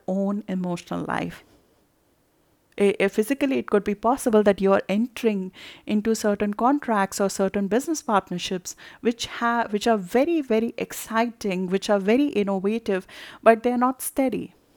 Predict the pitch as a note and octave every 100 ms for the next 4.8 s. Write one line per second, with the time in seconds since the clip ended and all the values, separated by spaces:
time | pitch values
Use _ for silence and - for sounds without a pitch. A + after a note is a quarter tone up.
0 | _ _ _ - F3+ G#3 G#3+ G#3+ - -
1 | - G#3 G#3 G#3 G#3+ G#3+ - F#3+ F#3+ -
2 | - - - B3+ B3+ C#4 A#3+ G#3+ A#3 -
3 | G#3 G3+ F#3 G3+ G#3 G3+ G3 G3 G3 B3
4 | B3 - G3+ F#3+ A3 G#3+ F3+ -